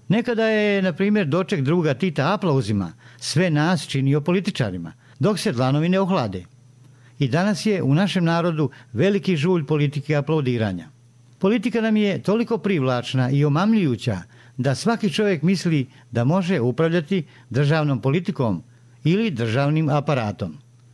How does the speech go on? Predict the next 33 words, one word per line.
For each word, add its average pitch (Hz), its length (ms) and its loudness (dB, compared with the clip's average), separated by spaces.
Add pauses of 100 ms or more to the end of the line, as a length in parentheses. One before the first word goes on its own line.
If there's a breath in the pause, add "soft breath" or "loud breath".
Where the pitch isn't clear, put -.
(400 soft breath)
Da 120 120 0
je 139 100 2
rođeni 220 360 2
funkcioner, 135 640 0 (680 soft breath)
kao 156 220 0
što 143 160 0
svi 175 200 0
možemo 151 320 2
biti 180 280 -2
selektori 143 560 0
fudbalske 127 440 -2
reprezentacije. 160 800 -2 (800 soft breath)
Spustili 254 480 -2
smo 214 140 0
politiku 202 520 0
iz 175 140 2
nedokučivih 156 680 0
visina 147 520 0
u 151 140 0
kuću, 196 360 -2 (260 soft breath)
u 135 80 2
kafanu, 147 500 0
u 143 140 2
školu, 180 440 2
u 190 40 4
obdanište. 160 560 -2 (540 loud breath)
Izmislili 185 600 2
politiku 170 600 -2 (120 loud breath)
sa - 220 -2
dudom 151 640 0 (220 soft breath)
ili 214 200 0
dudu 127 320 0
politike. 170 560 -2